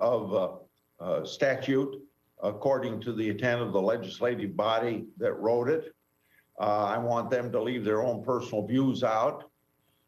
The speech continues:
In addition, in a more general way, I would say you want somebody that's got good, broad, uh, legal background,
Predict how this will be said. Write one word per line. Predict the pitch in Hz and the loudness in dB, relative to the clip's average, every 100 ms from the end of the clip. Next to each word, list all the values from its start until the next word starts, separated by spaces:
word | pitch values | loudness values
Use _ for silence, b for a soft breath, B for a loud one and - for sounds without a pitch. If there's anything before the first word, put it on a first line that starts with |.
| - | -8
In | 120 120 | -2 -2
addition, | 101 160 156 - 123 | 2 0 0 0 0
in | 120 113 | 2 2
a | |
more | 120 127 117 | 2 2 2
general | 98 147 160 135 110 | 2 2 2 0 2
way, | 113 113 131 139 - _ _ _ _ - | 2 0 -2 -4 -10 _ _ _ _ -2
I | 117 | 0
would | 117 113 | 0 0
say | 143 127 127 | 2 2 2
you | 113 117 | 0 0
want | 123 113 | 0 0
somebody | - 123 120 117 | -2 0 0 0
that's | 104 101 98 - - 101 98 - 95 | 0 -2 -4 -12 -14 -12 -14 -8 0
got | 110 110 - | 2 2 0
good, | 127 123 110 - - _ _ _ _ _ 95 | 0 0 -2 -8 -14 _ _ _ _ _ -2
broad, | 101 120 117 110 - - _ _ _ - | 2 4 2 0 -6 -16 _ _ _ -10
uh, | - - 78 - | -4 -2 -2 0
legal | 113 143 123 123 | 2 2 2 2
background, | 127 123 - 127 131 147 156 | 0 0 -2 0 0 -2 -4